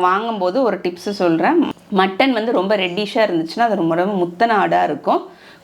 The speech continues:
கொஞ்சம் லைட் கலர்ல இருந்துச்சுன்னா அது பிஞ்சு ஆடு. அதை வச்சு நீங்க கண்டுபிடிச்சிடலாம். மட்டனை சேர்த்துட்டு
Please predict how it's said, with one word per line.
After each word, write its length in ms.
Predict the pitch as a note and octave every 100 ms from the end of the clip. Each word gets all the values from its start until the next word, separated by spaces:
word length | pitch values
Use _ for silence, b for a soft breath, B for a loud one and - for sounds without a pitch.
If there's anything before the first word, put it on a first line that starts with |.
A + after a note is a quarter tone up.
| G#3
கொஞ்சம் 220 | G3+ F#3
லைட் 320 | F#3 B3 - -
கலர்ல 280 | A#3 A#3 A3+
இருந்துச்சுன்னா 440 | F#3 E3 - C4 B3+
அது 80 | E3+ G#3
பிஞ்சு 260 | G3+ G3+ F#3+ E3
ஆடு. 120 | - - - G3+
அதை 100 | G#3
வச்சு 240 | G3 A3+ B3
நீங்க 120 | G3 F3
கண்டுபிடிச்சிடலாம். 760 | F3 F#3 F#3+ F3 F3+ E3 F3 F4 - - -
மட்டனை 280 | G3 C4 C#4 D4+ G#3
சேர்த்துட்டு 440 | G#3+ A3 - A3+